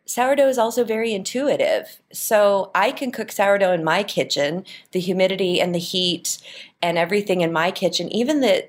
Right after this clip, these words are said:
the moisture in my hands will make the way sourdough reacts for me different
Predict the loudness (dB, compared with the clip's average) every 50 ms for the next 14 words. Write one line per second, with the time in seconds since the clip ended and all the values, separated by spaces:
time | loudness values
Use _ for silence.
0 | _ _ -4 -2 0 2 2 2 2 0 0 0 0 0 0 0 0 -2 -2 -2
1 | -2 0 2 2 2 0 -2 -4 -6 -6 -6 -6 -2 0 0 0 2 2 2 0
2 | 0 -4 -4 -2 0 2 2 0 0 0 0 0 0 0 -2 -2 -2 -2 0 0
3 | 0 0 0 0 -2 -4 -4 -2 -2 -2 0 0 0 0 -2 0 0 0 0 2
4 | 2 2 2 0 -2